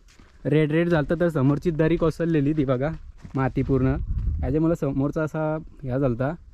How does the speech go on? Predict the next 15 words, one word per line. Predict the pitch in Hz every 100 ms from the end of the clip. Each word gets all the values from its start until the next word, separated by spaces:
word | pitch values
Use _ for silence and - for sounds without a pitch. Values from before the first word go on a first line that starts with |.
| - - - -
लाल | 135 131
पाणी. | 131 131 143
आणि | 147 135
यो, | 139 170 - - - - - - 143
यो | 139 151
माथेऱ्यांचा | 151 143 - 165 165 170 190 190
धबधबा | 139 123 147
वॉटरफॉल | 147 139 131 143 147 147
आहे | 143
खालती, | 113 120 156
इथं | 139 160
पण | 160 160
आम्ही | 151 156
व्हिडिओ | 156 131 135
शूट | 143